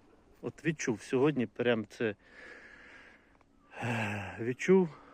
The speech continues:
зафіксував і думаю, треба записати.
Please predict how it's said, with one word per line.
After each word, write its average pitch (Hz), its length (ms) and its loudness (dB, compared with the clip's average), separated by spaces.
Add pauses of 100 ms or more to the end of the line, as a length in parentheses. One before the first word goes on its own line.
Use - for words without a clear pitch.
(360)
зафіксував 147 760 2 (400)
і 131 340 0 (220)
думаю, 127 320 -2
треба 143 260 0
записати. 113 640 -6